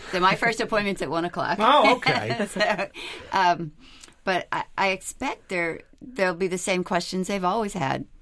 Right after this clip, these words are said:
Speaker 1: They may wanna sort out what they've been hearing on the news, but they're coming to us to look for insurance. So we will again ask them to bring their recent pay stubs, last year's tax, um, income tax report,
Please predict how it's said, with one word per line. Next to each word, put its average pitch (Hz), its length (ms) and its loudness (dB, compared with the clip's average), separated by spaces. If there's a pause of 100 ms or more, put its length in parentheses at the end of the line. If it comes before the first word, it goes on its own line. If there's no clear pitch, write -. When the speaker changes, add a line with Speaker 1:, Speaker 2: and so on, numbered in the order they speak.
Speaker 1:
They 175 120 2
may 175 180 4
wanna 185 220 -2
sort 165 300 -2
out 165 200 2
what 160 140 -8
they've 156 140 -6
been 165 120 -2
hearing 151 300 -2
on 151 140 -2
the 185 80 -2
news, 156 400 -2 (540)
but 170 300 4 (380)
they're 160 140 0
coming 240 440 -2
to 226 260 -2
us 139 260 -2
to 160 100 -10
look 151 180 -6
for 165 120 -8
insurance. - 640 -6 (280)
So 170 240 0
we 175 160 2
will 165 160 2
again 175 300 0
ask 165 240 2
them 156 140 -2
to 156 100 -8
bring 151 240 0
their 139 240 -4
recent - 340 -8
pay 190 180 -2
stubs, 170 380 -6
last - 280 -2
year's - 200 -10
tax, - 580 -4 (120)
um, 151 520 -4 (840)
income 180 300 0
tax 175 280 0
report, 175 440 -6